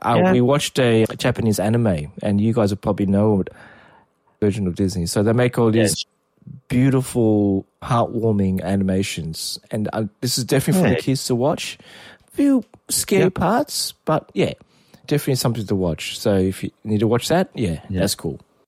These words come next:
Speaker 2: Sure. No, it's a good one. All right. Thanks for that recommendation. I, I'm sure I've seen, yeah, the animation is quite amazing
Speaker 1: Mm.
Speaker 2: on those films. They're quite stunning. Yeah,
Speaker 1: Mm-hmm.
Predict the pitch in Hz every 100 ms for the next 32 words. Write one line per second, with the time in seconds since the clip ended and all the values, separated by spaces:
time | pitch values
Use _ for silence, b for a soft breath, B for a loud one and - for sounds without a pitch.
0 | _ _ _ _ - 147 80 107 139 107
1 | - 165 156 87 85 - 113 127 - -
2 | 131 - 113 - 98 98 95 107 117 95
3 | 80 117 - 135 123 - 110 113 104 -
4 | 143 110 110 - 90 - 90 87 85 101
5 | 92 87 82 82 - 80 87 87 - -
6 | - - - 113 107 -